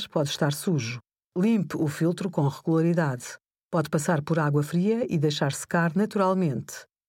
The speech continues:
Verifique ainda se a velocidade do ventilador é adequada. Objetos próximos, como cortinas ou móveis,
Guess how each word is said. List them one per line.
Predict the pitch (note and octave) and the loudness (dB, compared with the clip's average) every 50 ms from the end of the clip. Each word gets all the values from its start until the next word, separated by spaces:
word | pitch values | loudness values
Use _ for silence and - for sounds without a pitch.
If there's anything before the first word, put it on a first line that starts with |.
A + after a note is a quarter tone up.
| _ _ _ _ | _ _ _ _
Verifique | G3+ A3+ A3+ - C4+ - - | -2 -2 0 0 -2 0 0
ainda | B3 A#3 A#3 A3+ A3 G#3 A#3 A3+ | 2 4 4 2 2 2 2 0
se | G#3+ - - F#3 E3 | 0 -2 0 2 2
a | D#3 | 4
velocidade | C#3+ C#3 E3 G#3+ G#3 - G3 E3+ E3+ D#3+ D#3 C#3+ C3+ | 2 2 0 -2 0 0 0 2 2 2 2 0 0
do | C#3 C3 | -2 0
ventilador | C3 D3+ D3 D3 F3+ F3+ G3 G#3 F3 F#3+ G3+ G#3+ A3+ A3+ - - - | 2 2 2 2 2 2 2 2 2 2 2 2 0 -2 -6 -2 0
é | G3 F#3 F3 | 2 2 2
adequada. | D#3+ D#3 - - F#3+ E3 D3 C3+ - - - - _ _ _ _ _ _ _ _ _ - | 0 -2 -2 -2 0 0 0 0 -2 -4 -4 -6 _ _ _ _ _ _ _ _ _ -2
Objetos | D#3+ D3 C#3+ F#3+ F#3 D#3+ - - | -2 0 2 2 2 2 0 -8
próximos, | - - E3+ E3+ G3 G3+ - - B3 C4+ D4 D4 D4 | -2 0 0 0 0 -2 -2 -4 -2 -2 -2 -2 -2
como | - - F3 D3+ D3 D3 | -2 0 0 2 2 0
cortinas | D3+ - D3+ D3 - F#3+ G3+ A3 A3 G#3 F3+ D3 D3 - - _ | 0 -2 -4 -2 0 0 0 2 2 2 0 0 -2 -6 -4 _
ou | E3 D3+ | 2 2
móveis, | D3+ D3+ D#3 E3 D#3 D3 G#3+ A3+ A3+ - | 2 4 2 2 2 2 0 0 0 -2